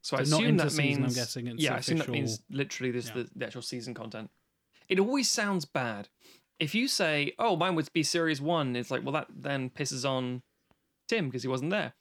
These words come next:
Speaker 1: If you say series
Speaker 2: <laughs>
Speaker 1: four, it's like, well, then Stuart wasn't there. Uh, or three, 'cause Tim, Tom wasn't there. It, it, it's, it's, it's never a personal slight. It's more just the mindset we go into it.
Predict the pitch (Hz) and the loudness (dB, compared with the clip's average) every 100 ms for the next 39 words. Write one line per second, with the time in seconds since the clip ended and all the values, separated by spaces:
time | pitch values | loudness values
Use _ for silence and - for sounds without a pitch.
0 | _ - 135 165 - 156 143 135 160 139 | _ -8 -2 -2 0 2 2 2 2 2
1 | - 175 185 131 131 - 127 123 127 127 | 0 2 2 2 -2 -2 -2 0 0 -2
2 | - 185 233 - 120 123 110 113 - - | -2 0 0 -2 -6 -4 -6 -8 -14 -20
3 | - - 135 131 127 123 143 - 240 202 | -8 -2 0 2 0 0 -4 -2 0 0
4 | 143 123 - 233 202 - - 220 156 131 | 0 -2 0 0 0 -2 -2 0 0 0
5 | 117 110 - - 185 - - - 170 170 | -2 -4 -8 -2 -2 -2 -12 -6 -6 -6
6 | - - 175 - - - _ _ - 151 | -10 -10 -10 -8 -8 -8 _ _ -8 0
7 | 180 202 180 - 185 165 143 147 139 - | 2 4 2 0 2 2 2 -2 -2 -2
8 | 165 143 117 - - _ _ - 156 - | 0 0 -2 -6 -12 _ _ -6 -4 0
9 | 156 160 160 156 135 - - _ _ _ | 2 4 2 2 -2 -4 -10 _ _ _
10 | 135 147 143 156 185 180 - 160 139 147 | -4 0 2 2 2 2 0 -2 0 -2
11 | 139 143 139 147 156 147 151 135 131 | 2 0 2 2 2 0 0 0 -2